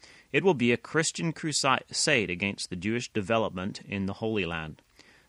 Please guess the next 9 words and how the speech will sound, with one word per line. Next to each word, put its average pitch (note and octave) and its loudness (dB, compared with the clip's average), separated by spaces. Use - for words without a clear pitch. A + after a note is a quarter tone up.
The - -20
prophet C3 2
Joel A2+ 2
continues G#2 -2
in F#2 -2
chapter F#2+ -4
three, F2+ -6
verse E2+ -6
nine. F#2+ -2